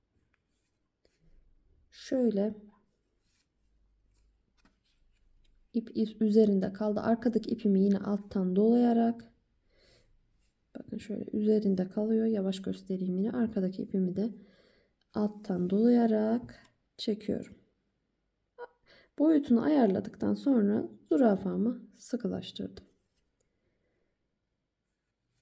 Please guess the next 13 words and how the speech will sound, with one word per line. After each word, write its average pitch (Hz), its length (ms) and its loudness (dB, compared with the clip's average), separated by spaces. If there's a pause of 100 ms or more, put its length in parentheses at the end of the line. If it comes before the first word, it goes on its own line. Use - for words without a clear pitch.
(1080)
Battık. - 840 -2
İpimiz 226 460 2
üstte. 190 640 -2 (180)
Alttan 233 520 2
geleni 185 460 4
üzerin-, 196 680 4
pardon, 190 320 0
altından 214 600 2
doluyoruz. 226 760 4 (2250)
Bu 339 80 -2
şekilde 196 340 2
yaptıktan 190 540 0
sonra 254 540 0